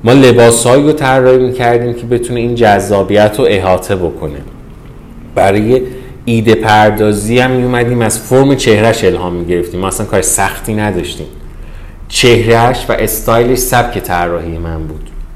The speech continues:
ببین چقدر قشنگ غرق شده بوده توی این سگمنته و همین این باعث شد که سال هزار نهصد و هشتاد و هشت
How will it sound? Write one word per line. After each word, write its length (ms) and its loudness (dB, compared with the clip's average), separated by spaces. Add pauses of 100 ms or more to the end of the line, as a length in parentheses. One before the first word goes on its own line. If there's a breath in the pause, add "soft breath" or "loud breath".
(180)
ببین 240 0
چقدر 600 4
قشنگ 360 -4
غرق 300 2
شده 320 -4
بوده 260 -6
توی 220 -8
این 160 -4
سگمنته 680 -4 (480 loud breath)
و 60 4
همین 320 4
این 160 2
باعث 200 6
شد 200 -2
که 80 -4
سال 260 2
هزار 300 4
نهصد 360 -2
و 40 0
هشتاد 340 -2
و 40 0
هشت 440 2